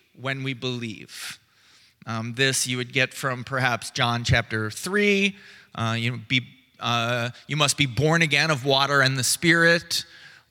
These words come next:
Or Ephesians chapter four. Uh, you were sealed by the Spirit when you believed. I don't think that's true.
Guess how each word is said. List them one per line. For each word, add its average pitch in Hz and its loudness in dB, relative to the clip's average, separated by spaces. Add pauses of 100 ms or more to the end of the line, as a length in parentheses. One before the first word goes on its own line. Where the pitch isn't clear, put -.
Or 127 0
Ephesians 165 0
chapter 117 -4
four. 185 4 (480)
Uh, 113 -4
you 123 -4
were 131 0
sealed 190 4
by 170 2
the 156 -4
Spirit 175 0
when 151 -2
you 147 -2
believed. 165 -4 (2000)
I 139 -4
don't 214 0
think 233 2
that's 196 2
true. - -4